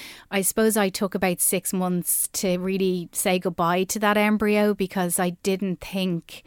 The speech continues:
that I'd ever get to meet that baby,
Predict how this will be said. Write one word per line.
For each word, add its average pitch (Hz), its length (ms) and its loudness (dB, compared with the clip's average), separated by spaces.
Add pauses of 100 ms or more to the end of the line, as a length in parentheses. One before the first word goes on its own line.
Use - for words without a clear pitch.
(1040)
that 214 220 0
I'd 196 160 4
ever 196 240 4
get 185 220 0
to 208 100 2
meet 196 280 2
that 175 180 0
baby, 170 500 0